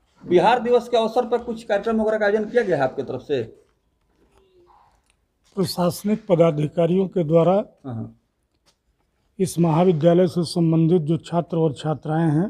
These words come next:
Speaker 1: जी।
Speaker 2: उनका एक कार्यक्रम तय है,
Speaker 1: जी।
Speaker 2: जिस कार्यक्रम में सभी छात्र और छात्राएं गए हुए हैं। बिहार दिवस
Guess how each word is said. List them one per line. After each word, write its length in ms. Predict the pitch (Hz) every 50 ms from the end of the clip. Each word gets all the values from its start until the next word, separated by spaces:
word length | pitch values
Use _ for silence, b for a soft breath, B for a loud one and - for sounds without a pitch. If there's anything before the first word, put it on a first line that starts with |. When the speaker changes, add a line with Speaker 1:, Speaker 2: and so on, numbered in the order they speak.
| - - -
Speaker 1:
जी। 240 | - - - - _ _ _ _ _ _ _ _ _ _ _ _ _ _ _ _ _ _ _ _ _ _ _ _ _ _ _ -
Speaker 2:
उनका 320 | 190 170 165 156 - 190 185
एक 220 | 180 175 170 - -
कार्यक्रम 560 | 170 160 160 151 139 - - 190 190 190 175
तय 280 | - - 185 180 180
है, 240 | 127 127 156 180 208
Speaker 1:
जी। 400 | 262 - - - 113 113 113 - _ _ -
Speaker 2:
जिस 180 | 156 170 151 -
कार्यक्रम 540 | - - 170 156 147 135 - - 170 175 175
में 120 | 175 165 160
सभी 280 | 123 - 156 147 170
छात्र 380 | 160 - - 160 156 160 - 156
और 140 | 156 156 135
छात्राएं 520 | - - 151 143 - - 147 156 160 151
गए 180 | 135 147 156 160
हुए 280 | 160 160 160 160 156
हैं। 180 | 147 156 190 254 - _ _ _ _ _ _ _ _ _ _ _ _ _ _ _ _ _ _ _ _ _ _ _ -
बिहार 340 | 156 156 151 139 156 175 175
दिवस 580 | 151 156 165 156 180 170 143 - - - -